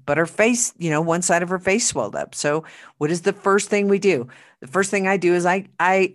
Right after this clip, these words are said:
I contact my health team. Who's my health team? It's Neely and Doctor Jasek, right? But one thing that we did was we just did blood work, right? We did blood work so we can assess what's going on. And we did, um, homeopathic,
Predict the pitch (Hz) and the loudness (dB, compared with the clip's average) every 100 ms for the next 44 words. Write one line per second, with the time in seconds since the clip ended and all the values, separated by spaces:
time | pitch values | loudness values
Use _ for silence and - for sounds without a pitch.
0 | - 175 - - 180 165 160 156 147 147 | -2 -4 -2 -2 -2 0 -2 -2 -4 -4
1 | 131 131 92 120 180 170 160 143 135 135 | -6 -8 -10 -6 -6 -4 -4 -2 -6 -6
2 | 117 - - 165 165 165 151 139 127 131 | -10 -10 -8 -4 -2 -2 -4 -2 -4 -4
3 | 120 117 104 - - 127 131 139 135 _ | -10 -10 -10 -14 -10 -6 -6 -6 -12 _
4 | _ _ 196 240 254 269 262 226 226 233 | _ _ 0 0 0 0 0 0 2 2
5 | 226 196 196 233 240 240 240 240 240 277 | 2 0 0 -2 -2 -2 -2 2 2 2
6 | 127 - - _ _ - 226 196 214 180 | -4 -6 -16 _ _ 0 0 4 2 4
7 | 202 185 208 196 226 196 214 190 - 175 | 2 4 0 0 -4 -4 -4 -4 -2 -4
8 | 156 175 170 170 185 165 - 165 160 156 | -2 0 0 0 -4 -4 -2 -2 0 0
9 | 165 160 175 175 165 170 170 165 - - | -2 -2 -4 -2 0 0 0 -2 -10 -20
10 | - - 156 151 135 156 180 190 180 180 | -8 0 0 0 -4 -2 0 2 0 0
11 | 147 143 160 160 | -2 -2 -2 -4